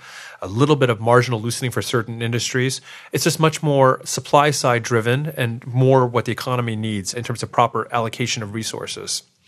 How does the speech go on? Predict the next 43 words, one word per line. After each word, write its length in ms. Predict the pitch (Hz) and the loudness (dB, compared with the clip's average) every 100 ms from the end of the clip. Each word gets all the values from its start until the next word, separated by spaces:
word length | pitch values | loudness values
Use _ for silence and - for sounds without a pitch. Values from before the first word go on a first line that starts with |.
| - - - - - | -20 -18 -18 -14 0
Now, 140 | 170 | 2
the 100 | 175 | 2
final 240 | 160 294 | 2 2
types 160 | 311 220 | 4 2
of 60 | 139 | 2
risk 160 | 131 | 2
I'd 20 | |
like 140 | 131 123 | 2 4
to 60 | |
talk 100 | 123 | 0
about 120 | 120 107 | 0 -2
in 60 | |
China 160 | - 127 | -2 -2
is 120 | 117 | -2
really 100 | 143 | -4
just 220 | 120 120 | -4 -4
at 100 | 110 | -6
a 40 | 101 | -4
micro 300 | 101 107 135 | -6 -4 -2
level, 280 | 123 123 147 | -2 -4 -4
and 80 | |
it's 100 | 123 | -2
something 220 | - 131 113 | -2 -4 -4
we 80 | |
had 100 | 110 | -2
to 60 | 110 | -4
deal 160 | 110 117 | -4 -4
with 180 | 101 | -6
quite 180 | - 170 | -4 -2
a 40 | 117 | 0
bit, 240 | 127 113 | 0 -2
in, 80 | 110 | -4
for 140 | - | -8
instance, 260 | 104 107 107 | -8 -8 -10
in 60 | |
two 120 | 101 117 | -6 -2
thousand 280 | 107 101 | -2 -4
eighteen, 380 | 101 - 117 127 - - - - - | -8 -6 -4 -4 -6 -20 -18 -18 0
which 160 | 147 | 2
is 120 | 156 131 | 2 0
the 80 | |
risk 260 | 139 180 - | 0 0 2
of 160 | 127 | 0